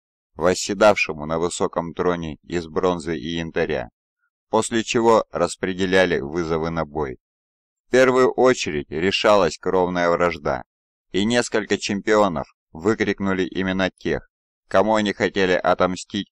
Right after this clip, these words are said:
за поругание своей чести. Хансю ожидал, что среди их числа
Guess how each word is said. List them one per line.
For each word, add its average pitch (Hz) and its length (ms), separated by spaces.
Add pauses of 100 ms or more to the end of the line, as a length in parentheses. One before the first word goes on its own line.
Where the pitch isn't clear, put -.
(120)
за 80 220
поругание 87 680
своей 78 400
чести. - 560 (840)
Хансю 113 500
ожидал, 92 500 (220)
что - 300
среди 104 400
их - 220
числа 95 500